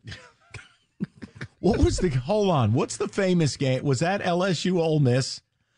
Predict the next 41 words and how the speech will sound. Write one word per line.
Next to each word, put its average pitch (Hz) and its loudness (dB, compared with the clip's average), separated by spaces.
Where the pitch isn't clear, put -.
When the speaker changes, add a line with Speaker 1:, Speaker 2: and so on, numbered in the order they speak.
Speaker 2:
where 147 2
the 135 2
head 151 0
coach 156 -2
tripped? - -4
Was 127 0
it 107 0
Billy 143 0
Cannon? 143 0
It's - -2
on 202 2
video. 160 2
He's 180 2
running 208 2
for 190 0
a 165 0
touchdown 208 0
down 190 2
the 175 2
sideline, 175 0
and 147 2
the 143 0
coach, 175 -2
it 160 -4
might 175 -2
have 180 -2
been 175 0
L 180 0
S 170 -2
U's 180 0
head 165 0
coach, - 0
just 170 -2
literally 180 2
puts - -4
his 156 0
leg - 0
out - -6
and - -12
trips 453 -2
him. 104 0